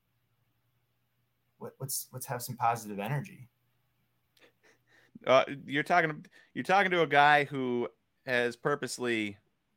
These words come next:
Speaker 2: uh, like, disregarded his family for,
Speaker 1: Yeah,
Speaker 2: for
Speaker 1: I know.
Speaker 2: fifteen years. I don't think there's positive energy left
Speaker 1: There
Speaker 2: in,
Speaker 1: isn't.
Speaker 2: uh, Aaron Rodgers. But that being said, baseball podcast.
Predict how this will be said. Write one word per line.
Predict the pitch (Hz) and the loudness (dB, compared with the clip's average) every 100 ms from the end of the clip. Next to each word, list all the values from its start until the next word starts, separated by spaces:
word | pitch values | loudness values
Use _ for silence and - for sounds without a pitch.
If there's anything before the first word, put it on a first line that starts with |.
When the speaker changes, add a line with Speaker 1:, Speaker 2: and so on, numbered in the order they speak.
| _ _ - | _ _ -8
Speaker 2:
uh, | 95 98 90 87 101 _ _ _ _ _ _ _ _ _ _ _ _ _ _ _ _ _ _ _ _ _ _ _ _ _ _ _ _ _ - | -2 0 -2 -4 -12 _ _ _ _ _ _ _ _ _ _ _ _ _ _ _ _ _ _ _ _ _ _ _ _ _ _ _ _ _ -8
like, | 113 92 | -4 -2
disregarded | 127 117 110 113 110 98 | -2 -4 -2 2 2 2
his | 98 - | -6 -4
family | 117 110 98 90 | -2 0 -2 -6
for, | 98 90 85 - _ _ _ _ _ _ _ _ _ _ _ _ _ _ - | -6 -8 -8 -14 _ _ _ _ _ _ _ _ _ _ _ _ _ _ -10
Speaker 1:
Yeah, | 104 | -8
Speaker 2:
for | 95 | -8
Speaker 1:
I | |
know. | 117 139 _ _ _ _ _ - _ - | -10 -14 _ _ _ _ _ -20 _ -6
Speaker 2:
fifteen | 127 - 117 107 | -6 -4 -4 -4
years. | 101 92 92 | -4 -4 -2
I | 120 | -4
don't | 113 | -2
think | 120 101 | -4 -4
there's | 95 | -6
positive | - 107 95 92 98 | -2 -4 -2 -6 -4
energy | 95 87 92 85 - - | -4 -4 -6 -8 -12 -8
left | 107 95 - | -4 -4 -4
Speaker 1:
There | 107 | -6
Speaker 2:
in, | 98 | -4
Speaker 1:
isn't. | 92 87 | -6 -8
Speaker 2:
uh, | - _ _ | -14 _ _
Aaron | 104 95 | -6 -4
Rodgers. | 92 87 87 90 - - - - - | -2 -4 -6 -12 -18 -20 -20 -6 4
But | 220 | 8
that | 269 | 8
being | 214 185 | 10 6
said, | - 165 139 120 - | 8 8 8 4 4
baseball | 196 196 160 | 4 6 2
podcast. | 156 147 143 143 135 - | 8 8 8 4 4 0